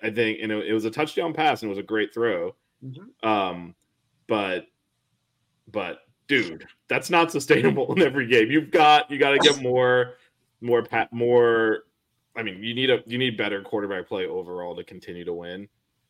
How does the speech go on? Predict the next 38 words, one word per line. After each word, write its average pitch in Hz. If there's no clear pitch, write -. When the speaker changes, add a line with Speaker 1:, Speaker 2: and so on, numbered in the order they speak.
Speaker 2:
Right. 101
Speaker 1:
Um, -
again, 110
Emery 127
did 113
what 110
he 104
had 104
to 98
do 101
in 92
that 98
game, 101
and 113
we 113
were 107
fortunate 120
to 117
play 113
a 104
team 104
whose 101
offense, 92
frankly, 104
does 95
not 98
have 90
playmakers. 87
So -
they 104
weren't 101
able 92
to 90
score 90
quickly, 87
which 98
kind 113
of 92